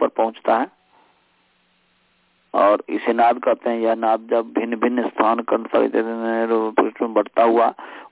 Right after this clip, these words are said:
वर्णत्व को प्राप्त करता है, इसे शब्द कहते हैं।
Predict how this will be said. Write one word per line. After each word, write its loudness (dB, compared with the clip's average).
वर्णत्व 2
को 2
प्राप्त 2
करता -2
है, 0
इसे -4
शब्द -4
कहते -6
हैं। -14